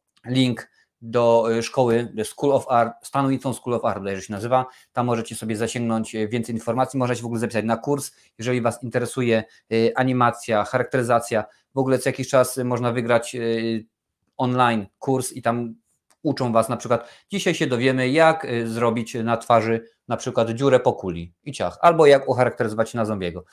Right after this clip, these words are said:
albo jak zrobić oko Terminatora i tak dalej, i tak dalej, i takie rzeczy. I to wszystko można, y, jak dobrze zakombinujecie, za darmo. A nawet jeżeli nie, to, to wydaje mi się, że jeżeli to jest Wasza pasja, to za relatywnie niewielkie pieniądze można się zapisać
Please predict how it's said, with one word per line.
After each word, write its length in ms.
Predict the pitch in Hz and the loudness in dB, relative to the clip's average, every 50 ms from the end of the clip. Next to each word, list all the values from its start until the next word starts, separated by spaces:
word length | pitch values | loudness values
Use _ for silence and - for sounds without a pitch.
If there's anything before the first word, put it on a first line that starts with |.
| _ _ - | _ _ 4
albo 220 | - 175 170 160 151 | 4 4 6 6 4
jak 120 | 143 131 | 4 4
zrobić 220 | 127 131 135 135 | 2 0 0 0
oko 200 | - 135 - 131 | 0 0 0 0
Terminatora 560 | - - 117 120 117 110 107 - 107 120 131 - | 0 0 0 0 0 0 0 0 -2 -2 -2 -2
i 140 | 113 220 | -4 0
tak 180 | - 156 143 131 | 0 0 2 4
dalej, 200 | 131 127 127 123 | 4 4 4 2
i 40 | 123 | -2
tak 160 | 123 113 110 | -4 -4 0
dalej, 260 | 113 113 117 117 113 _ _ - _ _ | 0 0 0 -2 -4 _ _ -20 _ _
i 40 | - | -6
takie 200 | 131 117 - 120 | -4 -4 -2 -4
rzeczy. 200 | 120 120 - - | -6 -6 -8 -12
I 60 | 156 | -10
to 100 | - 135 | -10 -10
wszystko 320 | - - 190 175 - 165 | -6 -6 -6 -6 -6 -4
można, 460 | 147 143 135 127 139 135 135 135 - _ _ _ _ - 110 | -2 0 0 0 0 0 0 0 -4 _ _ _ _ -10 -8
y, 180 | 113 113 113 _ _ _ _ - | -8 -8 -8 _ _ _ _ -6
jak 140 | - 131 131 | -4 -2 4
dobrze 500 | 131 143 123 117 135 127 127 127 127 123 - | 4 4 4 4 4 6 6 4 4 0 -2
zakombinujecie, 720 | 135 131 131 - 135 131 123 127 127 123 - 139 - - - | -2 -2 0 0 0 0 0 -2 -2 -2 -2 -4 -6 -6 -8
za 140 | 120 123 120 | -4 -4 2
darmo. 340 | 113 107 98 90 90 85 - | 2 2 2 2 -2 -8 -8
A 60 | - 135 | -6 -4
nawet 220 | 151 147 151 147 | -4 -4 -2 -2
jeżeli 280 | 143 139 135 131 131 131 | -2 -2 -2 -2 -2 0
nie, 240 | 139 139 139 135 | 0 0 0 -2
to, 100 | 135 - | -4 -4
to 240 | - 127 113 - - _ | -4 -4 -4 -4 -6 _
wydaje 260 | 120 120 123 123 123 120 | -8 -2 0 0 0 -2
mi 80 | 113 | -6
się, 180 | - - 123 113 | -6 -6 -6 -4
że 140 | 113 117 120 | -4 -2 -2
jeżeli 340 | 117 113 117 120 120 113 | -2 -2 -2 -4 -4 -4
to 140 | - 127 120 | -4 -2 -2
jest 240 | 117 113 113 - - | -2 -2 -4 -6 -8
Wasza 200 | 117 110 - 117 | -8 -6 -6 -6
pasja, 420 | - 143 135 - - 139 131 127 - _ _ _ _ _ _ - _ _ _ - | -4 -2 -4 -2 0 -2 -2 -2 -4 _ _ _ _ _ _ -20 _ _ _ 0
to 280 | 127 120 117 113 - - | 2 2 2 2 -2 -4
za 400 | 113 117 120 120 120 - - - _ _ _ _ _ _ _ _ _ _ - | 0 2 4 4 4 2 -2 -12 _ _ _ _ _ _ _ _ _ _ -4
relatywnie 460 | 151 147 147 135 135 - 131 127 123 | -2 2 2 2 2 2 -2 -2 -2
niewielkie 320 | 120 117 123 117 - - | -2 -2 -2 -2 -4 -6
pieniądze 320 | - 113 113 113 113 110 110 | -4 -2 -2 -2 0 0 -2
można 240 | 107 110 113 113 110 | -2 -2 -2 -4 -4
się 100 | - 101 | -6 -4
zapisać 580 | 107 117 - - 127 - 127 117 113 - - | -4 -4 -6 -6 -6 -2 -2 -2 -2 -4 -12